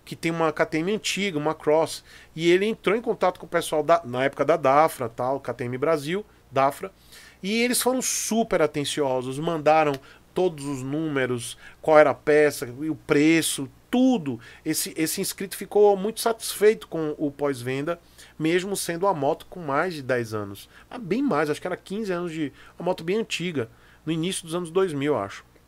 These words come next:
Então, é, eu tenho que mostrar esses dois pontos. Mas hoje, qual é a realidade? Quem compra K T M tá na roleta russa. Então eu não indico. Até que a K T M Brasil mostre pra que veio.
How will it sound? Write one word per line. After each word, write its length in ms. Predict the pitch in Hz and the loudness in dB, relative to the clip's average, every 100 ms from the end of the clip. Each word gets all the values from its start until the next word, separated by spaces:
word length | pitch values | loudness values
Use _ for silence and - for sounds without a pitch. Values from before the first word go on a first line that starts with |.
| _ _ _ _ _ _ - 156 | _ _ _ _ _ _ -16 -12
Então, 760 | 160 - 175 190 190 170 131 - - - - - | -8 -2 0 2 0 -2 -6 -10 -20 -20 -20 -4
é, 280 | 147 139 147 | 0 2 2
eu 80 | 185 | 0
tenho 180 | 202 | -2
que 60 | 185 | 0
mostrar 340 | 196 175 175 | -2 0 0
esses 200 | 175 180 | 0 -2
dois 240 | 151 185 - | -2 -2 -2
pontos. 260 | 127 117 | -8 -6
Mas 240 | 156 156 139 | -2 -2 0
hoje, 240 | 165 147 | 0 0
qual 240 | - 170 160 | 0 4 4
é 60 | |
a 40 | 151 | 4
realidade? 600 | 143 131 117 107 101 - - - - | 2 0 -2 -2 -4 -14 -20 -20 -2
Quem 200 | 160 190 | 0 0
compra 380 | - 160 170 156 | 0 -2 0 0
K 160 | 151 | 0
T 140 | 151 131 | 0 -2
M 340 | 135 151 160 - _ _ - - - | -2 -4 -6 -12 _ _ -20 -14 -6
tá 120 | 143 | -2
na 80 | 139 | -2
roleta 360 | 135 131 143 196 | 0 -2 -2 -4
russa. 420 | 143 104 - - _ | -4 -8 -10 -16 _
Então 220 | 156 151 143 | -10 -6 -4
eu 60 | |
não 100 | 139 | -4
indico. 440 | 156 139 120 - _ _ _ _ _ | -6 -8 -12 -14 _ _ _ _ _
Até 400 | 165 175 - 208 | -4 -4 0 0
que 120 | 220 208 | 2 -2
a 40 | |
K 160 | - 180 | -2 -4
T 140 | 160 | -2
M 160 | 151 143 | -4 -2
Brasil 500 | 127 117 117 190 196 - - | -2 -2 -2 -4 -6 -14 -10
mostre 640 | 185 196 226 233 - 160 | 0 4 4 4 0 -8
pra 140 | 147 143 | -6 -6
que 140 | 131 | -6
veio. 360 | 107 117 107 | -8 -8 -8